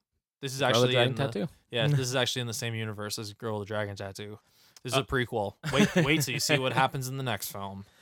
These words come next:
Speaker 2: I've heard that, yeah, there's none of the sidekicks. I've heard that there's none of the songs, and I've heard that the, like, there's, like, the love interest or, like, the, the, the sexy guy. I don't, I don't
Speaker 1: Mm-hmm.
Speaker 2: think he's in this either.
Speaker 1: Like the, the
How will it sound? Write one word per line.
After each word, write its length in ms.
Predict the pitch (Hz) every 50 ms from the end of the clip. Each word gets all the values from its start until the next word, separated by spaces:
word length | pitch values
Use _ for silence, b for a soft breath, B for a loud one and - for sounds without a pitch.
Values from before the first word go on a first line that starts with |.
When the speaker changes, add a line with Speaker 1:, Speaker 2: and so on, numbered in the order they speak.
| b
Speaker 2:
I've 140 | 131 139 -
heard 200 | - 156 151 139
that, 140 | 139 127 117
yeah, 180 | 113 127 113 101
there's 220 | 110 113 117 127
none 160 | 143 135 143
of 60 | 139
the 40 | 131
sidekicks. 560 | 120 - 127 117 117 110 - 123 117 101 - -
I've 120 | 120 117
heard 100 | 127 123
that 160 | 113 110 101
there's 240 | - 110 110 110 -
none 580 | 117 113 113 117 117 117 117 117 113 113 113 110 -
of 440 | - 117 113 113 110 104 104 107 98
the 100 | - 101
songs, 460 | - - - 151 156 170 175 165 143
and 160 | - - 131 117
I've 140 | 110 -
heard 180 | - 135 123 123
that 200 | 123 113 107 -
the, 80 | - 110 107 107 107 104 104 101 - -
like, 200 | - 101 95 - -
there's, 220 | 117 107 101 104 107
like, 100 | 98 -
the 80 | - 95
love 260 | 95 98 98 104 123
interest 580 | 127 127 - 143 139 143 - - - - - _ _ _ _ _ _ -
or, 80 | 113 107
like, 160 | 101 95 -
the, 120 | 123 117
the, 320 | 110 110 110 107 95 92 87 _ _ _ -
the 80 | 120
sexy 420 | 113 - - 127 113 - - 131 123
guy. 540 | 117 131 127 123 123 123 127 131 131 127 - _ _ _
I 120 | - - 113
don't, 140 | 113 117
I 40 | 131
don't 80 | 120 113
Speaker 1:
Mm-hmm. 40 | 120
Speaker 2:
think 140 | 120 107 104
he's 160 | 113 104 -
in 100 | 107 98
this 180 | 95 95 - -
either. 380 | 98 101 101 98 101 120 123 - _ _ _ _
Speaker 1:
Like 180 | - 120 110 -
the, 460 | - 117 113 110 110 107 107 107 104 - _ _ _ _ _ -
the 400 | 120 107 104 104 104 101 101